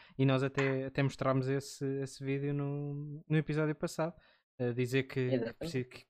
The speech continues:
Speaker 1: quando ele chegasse os jogadores iam todos jogar o dobro, se não mais. E aqui ele chega e já nem o dobro chega, tem mesmo de ser o triplo.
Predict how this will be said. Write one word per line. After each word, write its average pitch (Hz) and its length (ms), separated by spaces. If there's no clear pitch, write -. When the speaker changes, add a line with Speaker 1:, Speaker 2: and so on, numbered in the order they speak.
Speaker 1:
quando 131 180
ele 135 80
chegasse 139 480
os 139 80
jogadores 147 360
iam 151 160
todos 151 280
jogar 147 160
o 160 120
dobro, 165 520
se - 200
não 170 160
mais. 180 320
E 123 60
aqui 151 160
ele 147 120
chega 165 340
e 175 60
já 165 120
nem 165 140
o 156 100
dobro 151 240
chega, 156 440
tem 135 160
mesmo 139 420
de - 60
ser 151 100
o 147 80
triplo. 143 480